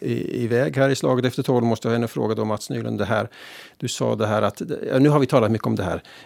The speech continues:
lite abstrakta gemensamma jordbrukspolitiken och stödsystemen och lagstiftningen och så vidare och så vidare. Om du nu,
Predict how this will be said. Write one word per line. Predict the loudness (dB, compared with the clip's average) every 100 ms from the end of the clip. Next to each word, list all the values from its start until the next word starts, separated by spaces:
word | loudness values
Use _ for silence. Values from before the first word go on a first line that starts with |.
| -20 -20 -20 -6
lite | 0 2
abstrakta | 2 2 2 2 4
gemensamma | 6 8 6 6 6
jordbrukspolitiken | 6 6 2 -4 -4 -2 -2 -2
och | -4
stödsystemen | -2 -2 -4 -6 -4 -2
och | 2
lagstiftningen | 2 2 -2 -4 -2 0 0
och | 0
så | 0
vidare | 2 0
och | 0
så |
vidare. | 0 2 2 0 -4 -18 -20 -20 -20 -8
Om | 0 2
du | 4
nu, | 4 4